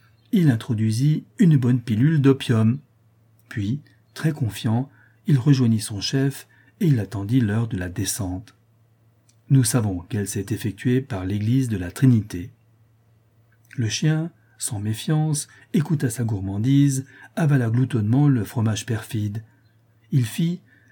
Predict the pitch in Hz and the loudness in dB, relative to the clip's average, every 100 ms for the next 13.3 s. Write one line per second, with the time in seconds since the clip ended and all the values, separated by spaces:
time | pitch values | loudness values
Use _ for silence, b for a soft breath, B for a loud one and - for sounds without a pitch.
0 | - 135 117 117 - 123 120 110 92 95 | -2 -2 0 -4 0 2 2 0 -2 -6
1 | - 120 131 143 143 B B - 135 139 | -4 -2 0 0 -2 B B -2 2 2
2 | 147 120 98 85 - 117 139 143 143 147 | 2 0 -6 -6 -2 0 2 4 4 2
3 | - _ - 139 113 104 147 147 117 120 | -6 _ -2 -2 0 0 0 2 -4 -6
4 | 123 127 113 120 147 _ _ _ _ _ | -4 -2 0 -2 -8 _ _ _ _ _
5 | _ _ _ _ _ _ 156 139 175 175 | _ _ _ _ _ _ 2 2 2 2
6 | 131 131 120 113 113 139 - _ _ 131 | 0 0 0 0 0 -2 -6 _ _ 0
7 | 131 170 151 135 - 147 143 120 101 101 | 2 0 -2 -6 -4 -2 -2 -2 -6 -6
8 | 139 131 120 101 98 123 113 104 107 107 | -2 0 0 -2 0 0 0 -4 -2 0
9 | 117 127 147 151 104 104 117 110 101 113 | 0 0 -2 -4 -4 -4 -2 -2 -2 0
10 | 110 135 - b b b - 120 107 110 | 2 2 -2 b b b -6 -6 -4 -6
11 | - 131 139 113 98 - 113 139 - 131 | -4 -2 0 0 -4 -4 2 2 2 0
12 | 107 123 127 104 104 131 131 113 107 104 | 2 2 0 0 2 2 2 0 2 2
13 | 104 101 101 | 0 -4 -8